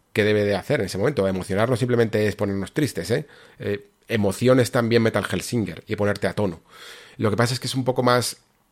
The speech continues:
reducida, quizá, a las canciones que más me gustan. En A Plague Tale es todo el rato buenísima, ¿eh? Es todo, todo el rato buenísima. Todo el tiempo muy buena.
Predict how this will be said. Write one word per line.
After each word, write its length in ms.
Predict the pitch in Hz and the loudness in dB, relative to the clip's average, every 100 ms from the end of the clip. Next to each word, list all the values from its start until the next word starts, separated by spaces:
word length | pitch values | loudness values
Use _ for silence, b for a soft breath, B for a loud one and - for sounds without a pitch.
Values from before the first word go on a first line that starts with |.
| _ - | _ -2
reducida, 680 | 117 120 98 - 117 92 - | 6 6 6 2 2 2 -4
quizá, 260 | 98 113 | -4 0
a 40 | 101 | 0
las 120 | 92 | -2
canciones 340 | 98 101 110 | -6 -4 -4
que 80 | 101 | -4
más 120 | 101 | -6
me 100 | 87 | -4
gustan. 400 | 98 117 - 87 - B B B | -2 -2 -4 -8 -12 B B B
En 220 | 113 104 | 2 4
A 60 | 101 | 4
Plague 200 | 123 127 | 2 2
Tale 300 | 135 131 131 | 2 2 0
es 100 | 110 | -6
todo 180 | - 113 | -2 0
el 60 | 98 | 0
rato 220 | 101 95 | -2 -2
buenísima, 340 | 92 90 90 | -6 -8 -12
¿eh? 40 | - _ _ _ _ | -14 _ _ _ _
Es 100 | - | -10
todo, 240 | - 120 110 | -4 -2 -2
todo 200 | 120 113 | -2 0
el 100 | 104 | 0
rato 300 | 98 104 101 | 0 0 0
buenísima. 420 | 101 98 92 104 - - | -2 -2 -6 -10 -6 2
Todo 400 | 123 135 131 - | 4 4 0 -2
el 340 | 113 120 139 _ | -2 -2 -4 _
tiempo 400 | - 117 107 120 | -2 0 2 0
muy 360 | 117 101 123 127 | -2 2 2 0
buena. 460 | 117 110 107 90 85 | 0 2 2 2 -8